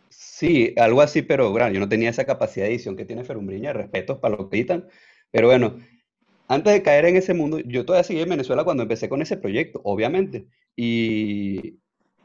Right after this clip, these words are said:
me di cuenta que empezaba a llegar gente, o sea, poquita, eh, se, se interesaban, pero era por el título y la imagen que decía, "Coño, es Carsec", todo el mundo quiere ver quién, quién es Carsec, ¿no?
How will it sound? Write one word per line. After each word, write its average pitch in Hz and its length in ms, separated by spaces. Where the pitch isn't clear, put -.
me 120 120
di 127 80
cuenta 156 240
que 165 60
empezaba 135 300
a - 20
llegar 143 220
gente, 220 240
o 135 40
sea, 160 220
poquita, - 560
eh, 117 160
se, 110 240
se - 120
interesaban, 113 500
pero 117 120
era 120 140
por 156 140
el 101 160
título 156 420
y 107 140
la 98 120
imagen 101 380
que 131 80
decía, 107 260
"Coño, 131 300
es - 160
Carsec", - 380
todo 107 100
el 117 80
mundo 151 220
quiere 151 180
ver 165 240
quién, 165 220
quién 147 160
es - 80
Carsec, 131 380
¿no? 185 220